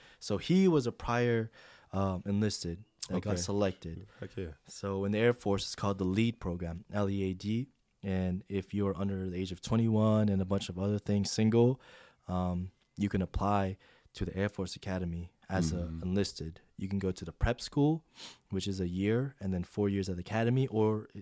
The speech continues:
Speaker 1: depending on your records and your grades, S A Ts, you can go straight to the academy.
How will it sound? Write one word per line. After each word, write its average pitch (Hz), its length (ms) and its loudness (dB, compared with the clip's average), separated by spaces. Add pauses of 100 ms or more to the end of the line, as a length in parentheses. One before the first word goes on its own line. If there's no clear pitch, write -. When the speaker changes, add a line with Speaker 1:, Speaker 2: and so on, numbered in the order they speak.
Speaker 1:
depending 104 360 0
on 95 100 0
your 87 120 -2
records 101 420 -2
and 92 100 -4
your 87 100 -4
grades, 101 640 0
S 107 180 -2
A 104 80 0
Ts, 117 520 2 (420)
you 104 80 -2
can 107 60 2
go 98 120 2
straight 107 360 -4
to - 80 -6
the 92 100 -4
academy. 92 520 -6